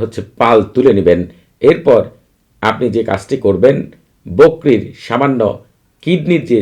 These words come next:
চর্বি থাকে, ওই চর্বি নেবেন, কিন্তু কিডনি নেবেন না, সেদিকে লক্ষ্য রাখবেন। এবং তিনটি জ্যান্ত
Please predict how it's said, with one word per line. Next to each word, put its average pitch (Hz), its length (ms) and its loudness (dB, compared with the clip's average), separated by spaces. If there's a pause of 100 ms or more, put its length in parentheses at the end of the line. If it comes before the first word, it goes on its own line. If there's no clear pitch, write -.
(180)
চর্বি 135 360 2
থাকে, 85 220 -4 (380)
ওই 104 120 0 (280)
চর্বি 139 300 2
নেবেন, 90 280 2 (480)
কিন্তু 147 160 0 (100)
কিডনি 160 340 -2
নেবেন 98 280 2
না, 90 60 -4 (360)
সেদিকে 120 360 -2
লক্ষ্য - 220 -4
রাখবেন। 87 340 -2 (360)
এবং 110 200 2 (500)
তিনটি 156 400 0 (440)
জ্যান্ত 139 260 2